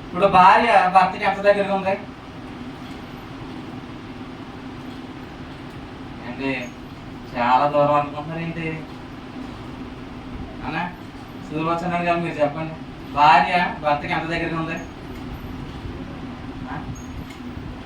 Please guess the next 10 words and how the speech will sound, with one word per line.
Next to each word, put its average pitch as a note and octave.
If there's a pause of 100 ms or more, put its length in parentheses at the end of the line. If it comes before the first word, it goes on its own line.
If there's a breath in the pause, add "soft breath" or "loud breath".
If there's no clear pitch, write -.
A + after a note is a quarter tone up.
(380)
వారిద్దరూ D3
ఏక C3 (160)
శరీరమే. B2 (420)
ఇంకెక్కడంతే F3+
దూరం? E3+ (420)
అసలు F3
ఇంత F3+
దూరం F#3
అని A3
చెప్పలేము. A#3+